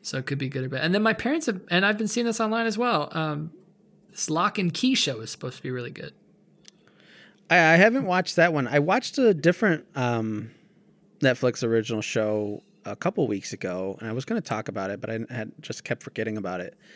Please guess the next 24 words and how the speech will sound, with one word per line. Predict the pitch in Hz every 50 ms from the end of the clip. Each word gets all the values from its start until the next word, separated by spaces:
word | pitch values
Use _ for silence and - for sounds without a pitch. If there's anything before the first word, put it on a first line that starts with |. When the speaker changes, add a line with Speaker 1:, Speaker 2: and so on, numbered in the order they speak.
| - - - - - - - _ _ _
Speaker 1:
What | - 139 131 -
you | 139
got? | 135 127 - - _ _ _ -
Speaker 2:
<sighs> | 147 151 156 151 139 131 120 110 - - - - - _ _ _ _ -
But | 135 127
now | 139 160
I | 170
can't | 151 170 160
remember | 139 131 127 131 127 123
the | 117 117
name. | 113 117 120 117 110 107 104 101 - 160 - - - -
It | 180 175
was | 185 160 143
good. | - 175 214 247 240 214 170 147 147 - - - - -
<laughs> | - - - -
It | -
was | 180 185 165 -
good, | - 220 226 202
but | 190 175
I | 170 170
don't | 180 190 185
remember | 170 175 180 180 170
the | 165 160
name. | 151 160 175 170 151 139 123 113 -